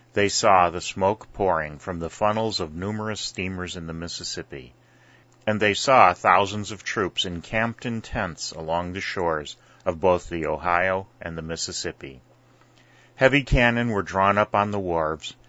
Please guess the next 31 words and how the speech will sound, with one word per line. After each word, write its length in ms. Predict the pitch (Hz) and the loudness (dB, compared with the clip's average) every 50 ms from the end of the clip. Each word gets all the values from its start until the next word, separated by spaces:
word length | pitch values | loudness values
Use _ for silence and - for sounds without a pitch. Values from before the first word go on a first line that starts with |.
| _ _ _ | _ _ _
and 160 | - 90 87 92 | -6 -4 0 0
ammunition 640 | 92 98 98 95 92 92 98 101 - - 113 110 | 2 0 0 0 -2 -2 -2 -2 -4 -4 -4 -4
and 160 | 104 98 92 | -4 -6 -6
supplies 600 | - - 92 - - 101 90 82 76 73 71 - | -8 -10 -10 -8 -4 -2 -2 -2 -2 -4 -6 -8
were 120 | 82 82 76 | -10 -10 -8
being 320 | 78 92 95 98 101 104 | -6 -6 -6 -6 -6 -8
transferred 720 | 98 - - 104 92 87 85 - - - 82 76 73 - - _ _ _ _ _ _ _ | -8 -6 -4 -4 -4 -4 -4 -8 -8 -8 -8 -8 -8 -12 -18 _ _ _ _ _ _ _
from 200 | - - 90 80 | -10 -8 -8 -4
hundreds 480 | - 92 98 104 95 117 113 98 - | -2 0 0 0 0 -2 -2 -2 -6
of 140 | 117 110 101 | -8 -8 -2
wagons 560 | 104 104 95 92 95 82 98 95 92 - - | 0 2 4 4 2 0 -4 -8 -8 -10 -10
to 120 | - 110 95 | -8 -8 -8
the 140 | 87 95 | -6 -8
steamers. 680 | - - - - 87 82 80 73 71 67 65 - - - _ _ _ _ _ _ _ _ _ _ _ _ _ _ _ _ _ _ _ 104 | -10 -10 -12 -12 -12 -12 -12 -12 -14 -16 -16 -18 -20 -20 _ _ _ _ _ _ _ _ _ _ _ _ _ _ _ _ _ _ _ -6
It 120 | - - | -4 -2
was 220 | 110 107 98 - | -2 -2 0 2
evident 440 | 110 110 107 113 127 117 139 139 127 | 4 4 4 4 2 0 -2 -2 -2
to 200 | - 139 - - | -4 -8 -4 -2
anyone 540 | 117 123 127 117 101 85 80 78 76 73 76 | 0 0 0 0 -2 -2 -4 -6 -6 -6 -6
that 180 | 78 73 - - | -8 -10 -6 -4
this 240 | 113 117 107 - | -4 -4 -2 -2
expedition, 880 | 107 113 113 - - - - 113 107 110 104 - - - 76 73 71 73 _ _ _ _ | 0 -2 -2 -2 -6 -8 -6 -4 -2 -2 -2 -2 -6 -10 -10 -12 -18 -20 _ _ _ _
whatever 500 | - 90 87 87 90 90 - 101 101 104 | -4 -2 0 2 0 0 0 0 0 0
it 100 | 107 - | 0 0
might 300 | 82 107 110 110 101 95 | 0 -2 -2 -2 -2 -4
be, 320 | 95 110 98 85 78 78 76 _ _ _ _ _ _ _ _ - | -8 -8 -6 -6 -8 -10 -12 _ _ _ _ _ _ _ _ -4
was 160 | 110 120 113 - | -4 -4 -2 -2
to 100 | 135 117 | -6 -4
proceed 540 | - - 131 123 - - 131 123 120 104 | -2 0 0 0 0 -2 -4 -4 -2 0
by 140 | 117 117 113 | 0 2 2
water. 500 | 110 98 101 95 87 82 80 71 67 65 | 2 0 0 0 0 -2 -2 -4 -8 -12